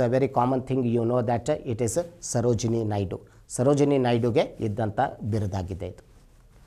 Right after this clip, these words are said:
Mother of Indian Revolution was the title of.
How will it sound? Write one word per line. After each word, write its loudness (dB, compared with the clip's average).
Mother 8
of -2
Indian 6
Revolution 4
was 6
the 4
title 2
of. -10